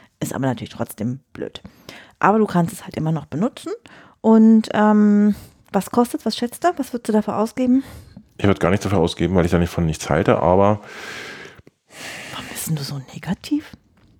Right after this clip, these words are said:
Speaker 2: Na. Na gut, fangen wir anders an. Damit du, damit ich mich erkläre. Die erste Frage wäre, sind meine Fingerabdrücke auf dem Gerät verschlüsselt gespeichert?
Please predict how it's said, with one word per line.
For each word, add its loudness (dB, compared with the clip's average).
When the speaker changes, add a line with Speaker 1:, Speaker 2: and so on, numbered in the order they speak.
Speaker 2:
Na. 4
Na 2
gut, 0
fangen 2
wir 2
anders -2
an. -8
Damit 0
du, 6
damit 2
ich -4
mich 2
erkläre. 2
Die -4
erste 4
Frage 0
wäre, 4
sind -2
meine 4
Fingerabdrücke 0
auf -2
dem 2
Gerät 2
verschlüsselt -2
gespeichert? -6